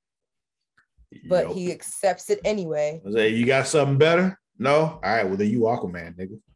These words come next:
Speaker 2: Like
Speaker 1: Right. Like, Ocean Master is not going to be it.
Speaker 2: It would have been a better name than Aquaman, but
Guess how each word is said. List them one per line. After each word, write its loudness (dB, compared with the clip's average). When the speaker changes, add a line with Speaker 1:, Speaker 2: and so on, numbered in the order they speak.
Speaker 2:
Like -16
Speaker 1:
Right. 2
Like, 0
Ocean 4
Master 4
is 2
not 2
going 2
to -10
be -6
it. 2
Speaker 2:
It 2
would 2
have -2
been 0
a -4
better -4
name -6
than -12
Aquaman, -14
but -12